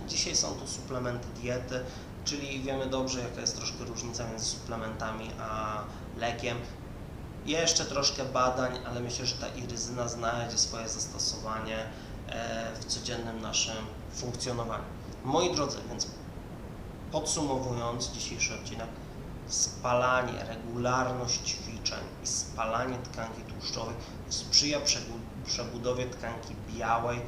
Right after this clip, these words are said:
w tkankę brunatną, czyli sprzyja spalaniu kalorii, sprzyja, e, jakby osiągnięciu tej wymarzonej sylwetki i zmniejszeniu masy ciała,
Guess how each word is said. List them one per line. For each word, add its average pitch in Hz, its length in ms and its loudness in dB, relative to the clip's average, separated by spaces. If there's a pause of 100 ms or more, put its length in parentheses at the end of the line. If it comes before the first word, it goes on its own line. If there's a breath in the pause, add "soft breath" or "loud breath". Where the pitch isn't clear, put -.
(260 loud breath)
w - 60 -8
tkankę 117 600 -2 (300)
brunatną, 120 680 2 (240)
czyli 120 220 0
sprzyja 123 520 4
spalaniu 113 580 -2 (100)
kalorii, 117 360 -4
sprzyja, 120 560 2 (480 loud breath)
e, 107 1040 -4
jakby 113 480 -4 (800)
osiągnięciu 127 920 2
tej 120 200 -4
wymarzonej 120 640 0
sylwetki 117 720 0
i - 40 -4
zmniejszeniu 117 640 2
masy 107 260 -2
ciała, 110 300 0